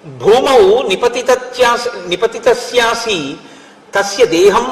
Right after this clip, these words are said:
మహాత్మనః నశ్రీర్జహాతి న ప్రాణ న తేజో న పరాక్రమః శక్రదత్తా వరామాల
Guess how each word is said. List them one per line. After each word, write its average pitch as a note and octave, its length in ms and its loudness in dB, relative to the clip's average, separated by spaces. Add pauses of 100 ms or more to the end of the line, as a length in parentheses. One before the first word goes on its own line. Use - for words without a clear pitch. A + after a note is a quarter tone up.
మహాత్మనః G3+ 680 -2 (600)
నశ్రీర్జహాతి A#3 1300 -2
న F#3 100 0 (100)
ప్రాణ A#3 380 0 (720)
న F3 80 0
తేజో G3+ 500 2
న A#3+ 100 0
పరాక్రమః G3 720 -2 (1040)
శక్రదత్తా - 1000 -2
వరామాల E3+ 680 2